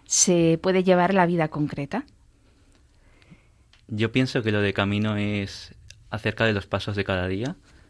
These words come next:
Speaker 1: Ujú.
Speaker 2: de las decisiones que tomamos, que, bueno, las decisiones pueden ser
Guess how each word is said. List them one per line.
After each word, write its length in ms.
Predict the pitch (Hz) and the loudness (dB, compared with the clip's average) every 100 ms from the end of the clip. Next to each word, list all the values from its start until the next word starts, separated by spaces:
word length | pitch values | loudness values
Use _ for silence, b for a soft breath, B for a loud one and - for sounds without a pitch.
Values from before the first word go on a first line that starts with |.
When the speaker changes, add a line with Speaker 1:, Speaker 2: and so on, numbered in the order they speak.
| b b b | b b b
Speaker 1:
Ujú. 220 | 220 226 | 0 0
Speaker 2:
de 380 | - 107 101 98 | 0 0 2 2
las 120 | 101 | 2
decisiones 500 | 101 98 101 98 104 | 0 -2 -2 -2 -2
que 100 | - | -2
tomamos, 480 | - 98 95 101 123 | -2 -2 -2 -4 -6
que, 400 | - 98 90 87 90 | -8 -10 -8 -10 -4
bueno, 220 | 95 95 | -4 -4
las 200 | - 95 | -4 -4
decisiones 440 | 92 90 92 98 101 | -2 -4 -6 -4 -6
pueden 300 | - 98 98 | -4 -4 -2
ser 320 | - 95 95 | -4 -6 -6